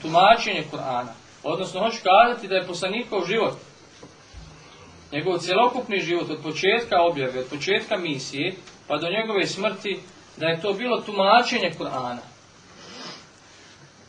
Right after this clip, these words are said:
Njegov život je bio živi Kur'an. Ili kao što se navodi u nekim hadisima,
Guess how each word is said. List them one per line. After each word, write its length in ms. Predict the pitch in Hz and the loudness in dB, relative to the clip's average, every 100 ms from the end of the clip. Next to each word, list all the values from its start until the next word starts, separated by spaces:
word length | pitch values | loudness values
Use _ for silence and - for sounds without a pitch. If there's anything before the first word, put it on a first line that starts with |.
| - - - - - - - | -20 -20 -20 -20 -20 -20 -6
Njegov 400 | 180 214 220 175 | -2 0 2 2
život 360 | 220 233 226 | 0 0 0
je 80 | 185 | -2
bio 340 | 180 220 214 196 - - - - - - - | 0 0 0 -2 -6 -20 -20 -20 -20 -20 -10
živi 520 | 139 214 226 202 - | -4 0 0 -2 -4
Kur'an. 360 | 208 202 147 - - - - - | -2 0 0 -2 -12 -20 -16 -2
Ili 240 | 190 185 | -2 0
kao 200 | 208 202 | 2 2
što 140 | 185 180 | 2 -4
se 120 | 185 | 0
navodi 260 | 202 190 | 0 0
u 40 | 185 | -2
nekim 260 | 196 180 | -6 -6
hadisima, 680 | 170 156 190 202 190 170 147 | -6 -4 -4 -6 -2 -2 -2